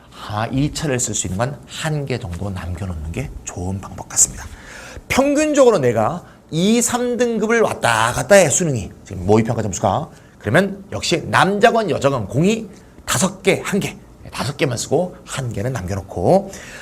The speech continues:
내가 한, 저, 이제 모의평가가 사 등급, 오 등급 왔다 갔다 한다. 그러면 앞에 네 개, 뒤에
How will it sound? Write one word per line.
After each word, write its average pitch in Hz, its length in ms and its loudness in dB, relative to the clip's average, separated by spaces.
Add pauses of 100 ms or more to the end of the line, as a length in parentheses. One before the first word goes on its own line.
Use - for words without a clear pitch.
내가 220 460 6
한, 269 320 0
저, 156 160 2
이제 120 120 0
모의평가가 143 720 2
사 107 400 2
등급, 208 420 0
오 113 140 2
등급 113 320 -2
왔다 - 220 -4
갔다 - 200 -6
한다. - 320 0 (280)
그러면 135 320 -4 (180)
앞에 107 680 -2
네 117 240 4
개, 196 260 0 (220)
뒤에 85 440 -6